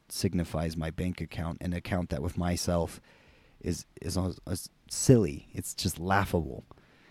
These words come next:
And I, and I've had many psychedelic experience where I'm just laughing at myself and how seriously I was taking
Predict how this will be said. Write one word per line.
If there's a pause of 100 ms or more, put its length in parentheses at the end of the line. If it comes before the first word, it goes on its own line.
(140)
And
I,
and
I've
had
many (160)
psychedelic
experience
where
I'm
just
laughing
at
myself
and
how
seriously
I
was
taking